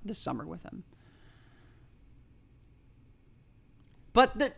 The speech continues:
you look a little bit deeper into the numbers and, and, and this debate about whether the Magic should pay Aaron Gordon, there are some troubling signs. And so the first unanswered question is, how concerned should we be with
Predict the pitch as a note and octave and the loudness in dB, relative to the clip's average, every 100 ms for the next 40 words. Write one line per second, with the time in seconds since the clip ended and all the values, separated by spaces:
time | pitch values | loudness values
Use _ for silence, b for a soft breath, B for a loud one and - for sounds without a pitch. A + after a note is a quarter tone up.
0 | - C#4 C#4 D#4+ D#4+ C4+ C4 G#3+ F3 G#3 | 0 2 4 4 4 4 4 2 2 0
1 | G#3 F#3+ E3+ D#3+ E3 E3 D#3+ D#3 B2 D3 | 0 -2 0 0 0 0 -2 -4 -6 -6
2 | F3 G3 G3 E3+ G#3+ B3 A3+ G#3 G3 E3 | -2 0 0 4 6 8 8 8 6 4
3 | F#3 F3+ E3+ D#3+ E3+ D#3+ - G3 E3+ - | 2 2 -2 -2 -2 0 2 2 2 6
4 | F#3+ D#3+ D3+ C#3+ C#3 C3 A2 A#2+ b b | 10 10 8 2 0 -4 -6 -10 b b
5 | b b b b - - - - - - | b b b b -20 -20 -20 -20 -20 -20
6 | - B3 B3+ G3 A#3+ C4+ - A#3+ G3 - | 8 12 12 12 12 12 8 2 4 6
7 | A3 G3+ F#3 - D#3 - - - - G3+ | 8 6 2 2 0 -2 -8 -4 4 6
8 | F#3+ - b b - G3+ - C#4+ D4 - | 6 4 b b -6 -2 8 8 8 2
9 | - A3 A3+ G#3+ - D#3+ - E3+ - E3+ | 6 6 8 4 0 2 6 6 6 -2
10 | - D3+ D3 - - A3 B3 D4 D4 A3 | 0 0 0 -6 0 6 8 8 6 0
11 | - - G#3 B2+ - - - - - - | 2 4 6 4 -2 -14 -16 -18 -20 -20
12 | - - - b b - - B3 A3 A3+ | -20 -20 -20 b b -6 0 2 4 2
13 | G#3 G3+ G3+ F#3+ F#3+ - | 0 -2 0 -2 -2 -12